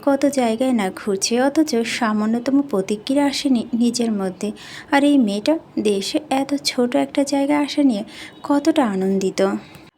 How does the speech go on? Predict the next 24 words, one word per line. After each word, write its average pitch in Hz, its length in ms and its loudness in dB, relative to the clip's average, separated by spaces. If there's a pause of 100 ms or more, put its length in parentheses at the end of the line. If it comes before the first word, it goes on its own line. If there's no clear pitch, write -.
পাঁচ 214 220 2
তারকা 254 320 0
বিশিষ্ট 294 500 0
একটা 311 240 4
হোটেলের 208 440 0
সামনে 277 340 4
এসে 302 220 6
গাড়ি 247 360 4 (240)
থামানো 202 420 -2
হলো। 190 340 -6 (460)
দুপাশের 302 560 4
দরজা 208 420 0
খুলে 240 440 0 (460)
নেমে 247 360 4
এলো 254 160 2
রুদ্র 202 360 0
সেজুতি। 196 600 -2
সেজুতিকে 220 680 0
রেখে 269 420 2
হোটেলের 254 520 0
ভিতরে 233 340 0
ঢুকে 202 340 -4
গেল 196 280 -4
রুদ্র। - 380 -6